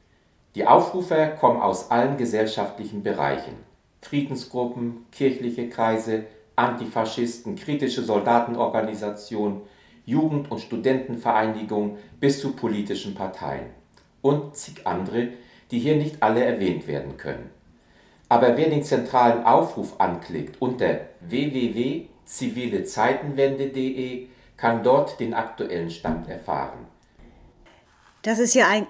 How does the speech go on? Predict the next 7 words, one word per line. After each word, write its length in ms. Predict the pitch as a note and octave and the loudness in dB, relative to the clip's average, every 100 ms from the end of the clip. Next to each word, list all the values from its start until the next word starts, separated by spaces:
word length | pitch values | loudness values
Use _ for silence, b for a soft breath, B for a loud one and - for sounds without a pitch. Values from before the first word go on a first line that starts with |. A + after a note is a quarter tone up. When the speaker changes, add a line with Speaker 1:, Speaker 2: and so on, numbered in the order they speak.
| - | -6
Speaker 2:
sehr 320 | E3 G3+ A3+ | -2 2 4
breites 580 | A3+ E3+ F#3 C#4 D4 A3 | 2 -2 2 2 0 -4
Bündnis 720 | - E3 D#3 D#3 D#3 D3+ - - B | -2 -2 0 -2 -2 -2 -4 -4 B
mit 180 | F3+ F3+ | -8 2
durchaus 400 | A3 A#3+ A3+ A3 | 2 4 0 -2
unterschiedlichen 720 | - B3 C#4+ - A#3+ A3 G3 F3+ | 0 0 2 0 -4 -4 -4 -4
Akteuren. 720 | C#3+ - A3+ B3 D#3+ D#3 | -6 -6 -4 -2 -2 -6